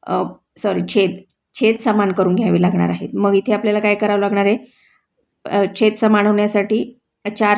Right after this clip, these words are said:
छेद करायचा, तर दोनला दोनने गुणावं लागेल. मग आता छेदाला दोनने गुणल्यावरती आपल्याला अंशाला पण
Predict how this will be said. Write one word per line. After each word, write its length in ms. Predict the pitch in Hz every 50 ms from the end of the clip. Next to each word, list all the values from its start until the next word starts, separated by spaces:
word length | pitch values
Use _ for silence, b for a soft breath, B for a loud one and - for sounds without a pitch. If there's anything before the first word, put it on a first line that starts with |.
| 247 -
छेद 140 | - 254 254
करायचा, 360 | 247 220 214 208 208 214 214 202 208
तर 40 |
दोनला 340 | 202 208 196 196 196 196 202
दोनने 300 | 202 214 208 208 196 190
गुणावं 240 | 190 180 180 180 175
लागेल. 200 | 175 175 170 175
मग 100 | 180 180
आता 120 | 180 180
छेदाला 420 | 175 - - 196 190 202 202 196 208
दोनने 320 | 214 208 202 202 202 208
गुणल्यावरती 580 | 202 202 208 202 208 202 202 202 208 214 - 214
आपल्याला 300 | 202 202 202 202 202 196
अंशाला 400 | 196 190 190 185 208 196 190 190
पण 260 | 185 220 240 277